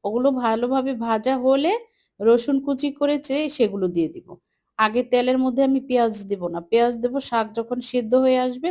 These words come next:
তখন। এই যে দেখতেই পাচ্ছ,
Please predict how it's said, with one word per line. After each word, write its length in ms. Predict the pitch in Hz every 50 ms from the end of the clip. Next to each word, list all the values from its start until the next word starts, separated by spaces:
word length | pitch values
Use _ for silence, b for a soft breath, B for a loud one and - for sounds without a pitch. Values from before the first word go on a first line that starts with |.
| 349
তখন। 360 | - 208 175 - - 165 - - - _ _ _ _ _ _ _ _ _ _ _ _ _ _ _ _ _ _ _ _ _ _ _ _ _ _ _ _ _ _ _ _ _ _ _ _ _ _ _ _ _ _ _ _ _ _ -
এই 140 | - 214 226
যে 160 | 220 220 269 269
দেখতেই 400 | 226 233 240 233 233 - 269 262
পাচ্ছ, 300 | 262 262 262 254 262 -